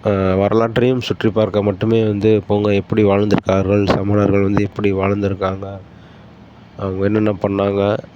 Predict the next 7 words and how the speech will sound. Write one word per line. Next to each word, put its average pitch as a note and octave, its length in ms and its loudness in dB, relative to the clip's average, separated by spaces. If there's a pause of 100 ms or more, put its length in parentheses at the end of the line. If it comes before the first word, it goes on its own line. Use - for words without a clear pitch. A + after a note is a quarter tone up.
அ, G2 160 0
எப்படி G#2+ 360 2
அங்க G#2+ 340 2
வந்து G#2+ 440 2
இந்த G2+ 240 0
கல்வெட்டுலாம் G#2 600 2
வெட்டினாங்க, G2 600 -2